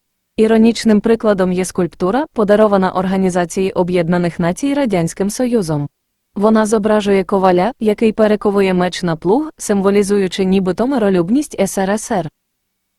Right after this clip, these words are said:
Однак ми знаємо, наскільки агресивною та людиноненависницькою була радянська ідеологія,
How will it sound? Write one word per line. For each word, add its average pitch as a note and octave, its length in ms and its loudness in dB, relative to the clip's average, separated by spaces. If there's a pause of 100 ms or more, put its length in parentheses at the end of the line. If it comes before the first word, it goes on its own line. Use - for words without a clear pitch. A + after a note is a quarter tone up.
(140)
Однак A3 340 2
ми A3 140 4
знаємо, G#3+ 600 2
наскільки G#3+ 520 0
агресивною G3 760 0
та F#3 140 0
людиноненависницькою F3+ 1120 0
була G3 260 2
радянська F#3 480 0
ідеологія, F3+ 840 0